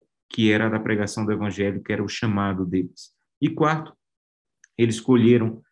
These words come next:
o resultado dessa sábia decisão, mas também de uma decisão imediata. O verso sete diz: "E crescia a palavra de Deus em Jerusalém, e se multiplicava muito o número dos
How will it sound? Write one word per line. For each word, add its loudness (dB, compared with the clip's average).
o -2
resultado 0
dessa -4
sábia 0
decisão, -2
mas -4
também 0
de 0
uma 0
decisão -2
imediata. -2
O -8
verso 0
sete 0
diz: 0
"E -4
crescia 2
a -2
palavra 2
de -2
Deus 2
em -4
Jerusalém, -4
e -8
se 0
multiplicava 2
muito 2
o 2
número 0
dos -4